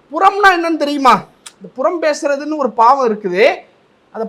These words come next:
பாவம்னா என்னன்னு உங்களுக்கு தெரியுமா?" அப்படின்னு அல்லாஹ்வுடைய தூதர் அவங்க கேட்குறாங்க. சஹாபாக்கள் என்ன பண்றாங்க? சரி, ரசூல்லா ஏதோ சொல்ல வராங்க, நம்ம இதையாவது சொல்லி அதை கெடுத்துற வேணாம்.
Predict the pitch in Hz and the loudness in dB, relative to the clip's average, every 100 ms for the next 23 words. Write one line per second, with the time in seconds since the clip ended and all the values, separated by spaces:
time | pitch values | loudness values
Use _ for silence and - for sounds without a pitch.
0 | - 269 381 370 349 359 294 294 330 311 | 4 6 6 4 0 -2 -2 -4 -2 -2
1 | 285 240 254 277 285 262 - - 226 262 | -4 -2 -2 -2 0 2 2 0 -8 -6
2 | 339 359 285 240 208 214 233 294 294 262 | -6 -4 0 -2 -2 -8 -2 2 2 2
3 | 240 247 247 226 254 269 220 214 185 143 | -6 -8 -6 -6 -6 -6 -8 -4 -6 -6
4 | 135 - _ _ _ _ - _ _ _ | -14 -20 _ _ _ _ -20 _ _ _
5 | _ _ _ 214 _ _ _ _ _ _ | _ _ _ _ _ _ _ _ _ _
6 | _ _ _ _ _ _ _ _ - 269 | _ _ _ _ _ _ _ _ -16 -6
7 | 240 339 339 320 285 247 247 233 226 220 | 0 2 4 2 0 -4 -4 -4 -2 -2
8 | 220 254 294 285 226 190 202 302 285 254 | 0 -4 -4 -8 -6 -6 -6 -4 -2 0
9 | 269 220 269 247 233 220 175 190 254 240 | -2 -4 -2 0 0 0 -4 -6 -8 -4
10 | 247 262 269 254 262 262 233 269 302 339 | -2 -2 -2 -6 -4 -2 -2 -4 -6 -4
11 | 262 233 214 175 | -2 -2 -4 -6